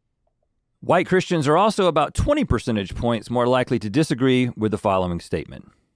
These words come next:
Generations of slavery and discrimination have created conditions that makes it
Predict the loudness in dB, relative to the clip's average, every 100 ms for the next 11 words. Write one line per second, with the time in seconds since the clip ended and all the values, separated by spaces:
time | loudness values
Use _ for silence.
0 | _ -16 -4 0 2 2 2 -2 -4 -4
1 | -2 2 2 2 0 0 -2 -2 -2 0
2 | -2 -2 -6 -6 -2 -2 -2 -6 -2 -2
3 | -2 -4 -4 -4 -2 -4 -4 -6 -6